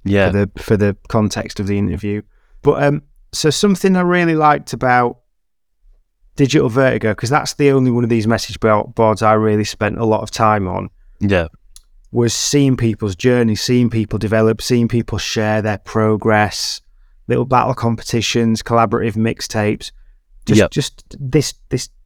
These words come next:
Speaker 2: um, community that fostered growth. I just think it's such a beautiful thing, and it's, it's a time that really helped elevate things and brought a lot of people together.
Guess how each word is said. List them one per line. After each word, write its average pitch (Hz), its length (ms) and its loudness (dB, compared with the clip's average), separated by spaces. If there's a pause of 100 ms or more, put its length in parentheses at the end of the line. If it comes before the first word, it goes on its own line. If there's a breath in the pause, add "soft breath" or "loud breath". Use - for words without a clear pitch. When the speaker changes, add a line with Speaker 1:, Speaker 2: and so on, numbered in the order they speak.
(140)
Speaker 2:
um, 120 280 2
community 147 640 0
that 110 160 -10
fostered - 680 -4
growth. 117 680 0
I 113 80 -2
just 107 240 -8 (200)
think 139 340 0
it's - 120 -10
such - 220 -2
a 95 60 -6
beautiful 110 460 -2
thing, 110 320 0
and 101 100 -2
it's, - 240 -8
it's 123 200 -8
a 131 60 -2
time 139 380 0
that 117 140 -2
really 120 260 2
helped 123 360 -2
elevate 113 500 2
things 104 340 -2
and 101 300 -4
brought 110 280 2
a 110 40 4
lot 107 100 2
of - 80 -10
people 113 320 -2
together. 107 520 -2